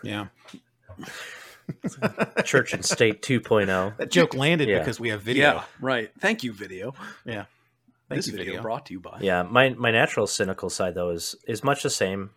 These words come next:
Speaker 2: I, I think if people wanted to actually learn more about the Bible, they would. I mean,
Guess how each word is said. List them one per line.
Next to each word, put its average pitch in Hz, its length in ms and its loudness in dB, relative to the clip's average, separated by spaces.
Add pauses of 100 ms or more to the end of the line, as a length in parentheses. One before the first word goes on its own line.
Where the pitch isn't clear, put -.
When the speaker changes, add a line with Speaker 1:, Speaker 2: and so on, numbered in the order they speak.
Speaker 2:
I, 107 220 2
I 110 100 -2
think 120 220 -4
if 107 100 -6
people 127 260 -2
wanted 107 280 4
to 113 140 0
actually 101 340 -2
learn 98 200 -2
more 92 160 -2
about 90 220 -2
the - 60 -12
Bible, 101 280 0
they 95 140 -4
would. 98 440 -2 (160)
I 120 120 -4
mean, 101 280 -4